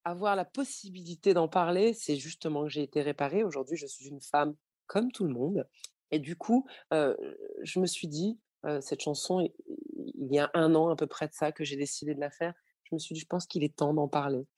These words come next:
Hem, et donc, j'ai été sur les réseaux sociaux, heu, j'étais sur internet, pardon, heu, pour voir un petit peu ce qu'on disait de l'excision. Heu, on était en pleine période covid.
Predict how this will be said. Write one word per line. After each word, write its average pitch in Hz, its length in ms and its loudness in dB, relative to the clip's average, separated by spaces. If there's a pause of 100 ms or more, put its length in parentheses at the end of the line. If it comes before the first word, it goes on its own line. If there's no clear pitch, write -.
(420)
Hem, 139 640 -2 (640)
et 156 60 4
donc, 208 200 4
j'ai 220 100 4
été 220 220 2
sur 247 160 -2
les 202 80 0
réseaux 165 240 -2
sociaux, 165 560 -6 (240)
heu, 151 180 2
j'étais 156 240 -4
sur 175 200 -6
internet, 151 420 -2
pardon, 151 380 -4 (380)
heu, 135 260 6
pour 135 240 -14
voir 170 240 4
un 139 100 0
petit - 160 -14
peu 170 320 -4 (540)
ce - 120 -12
qu'on 147 180 -4
disait 135 440 0 (240)
de 139 80 0
l'excision. 139 580 -2 (380)
Heu, 139 320 2
on 139 60 2
était 135 180 2
en 160 100 4
pleine 175 280 2
période 143 320 4
covid. 151 380 -4